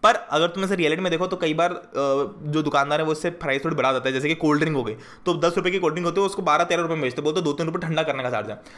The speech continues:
हालांकि वो चार्ज नहीं ले सकते वो, एमआरपी से, तुम इस बात समझ लो, एमआरपी से एक रुपया ज्यादा भी तुमको देने की जरूरत नहीं है लीगली, पर हम कई बार दे देते हैं, ठीक है। पर तुमको अगर बताऊं तो एमआरपी से ऊपर कोई तुमसे पैसा चार्ज नहीं कर सकता। अगर किसी प्रोडक्ट के ऊपर प्राइस पचास रुपए लिखी हुई है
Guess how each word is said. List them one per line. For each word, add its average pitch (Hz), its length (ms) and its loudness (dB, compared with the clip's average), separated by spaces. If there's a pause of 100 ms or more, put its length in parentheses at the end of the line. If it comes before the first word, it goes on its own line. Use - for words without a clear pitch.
(140)
हालांकि 151 380 0
वो 170 100 2
चार्ज 156 240 0
नहीं 156 240 -2
ले 170 100 2
सकते 151 300 -4
वो, 156 220 0
एमआरपी 135 360 0
से, 170 120 -2
तुम 151 380 -2
इस 160 100 0
बात 143 280 0
समझ 135 180 -2
लो, 175 200 0 (260)
एमआरपी 147 500 2
से 190 140 0 (140)
एक 185 240 4
रुपया 170 240 2
ज्यादा 139 240 4
भी 165 80 0
तुमको 151 260 -2
देने 127 220 -2
की 143 80 0
जरूरत 135 260 0
नहीं 131 220 -4
है 180 100 2
लीगली, 151 400 0 (300)
पर 170 80 2
हम 180 160 -2
कई 170 120 0
बार 185 140 0
दे 185 100 0
देते 165 180 -2
हैं, - 120 -10
ठीक 190 160 -2
है। - 140 -6 (320)
पर 208 120 4
तुमको 180 280 2
अगर 180 120 4
बताऊं 165 300 2
तो 196 100 -2
एमआरपी 147 420 0
से 175 100 -2
ऊपर 160 240 0
कोई 196 320 2
तुमसे 175 260 -2
पैसा 147 240 0
चार्ज 135 240 0
नहीं 135 160 -4
कर 127 80 -2
सकता। 120 240 -4
अगर 143 180 0
किसी 151 200 -2
प्रोडक्ट 147 300 0
के 160 60 -4
ऊपर 156 120 -2
प्राइस 147 320 0
पचास 143 280 2
रुपए 160 160 -4
लिखी 143 220 -2
हुई 139 140 2
है 202 140 0